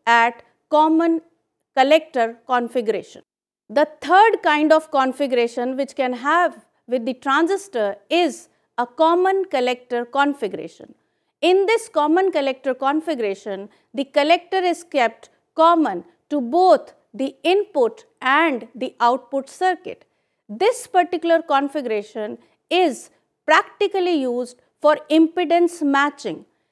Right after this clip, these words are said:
This is not a very common kind of configuration for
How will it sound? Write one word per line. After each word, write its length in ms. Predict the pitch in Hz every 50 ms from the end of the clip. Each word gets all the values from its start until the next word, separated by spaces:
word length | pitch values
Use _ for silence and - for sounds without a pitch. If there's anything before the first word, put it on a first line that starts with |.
| _ -
This 220 | - 285 294 - 339
is 200 | 339 320 339 277
not 440 | 277 277 311 349 392 - - - _ _ _ _ _ -
a 100 | 285 285
very 340 | 240 285 320 339 349 392 370 - _ -
common 440 | 311 330 349 370 381 392 392 381
kind 300 | 330 320 285 269 269 262
of 180 | 269 254 - -
configuration 880 | - 277 277 302 285 - 302 262 233 220 208 208 - - 233 220 240 240 _ _ _ _ _ -
for 180 | 302 311 320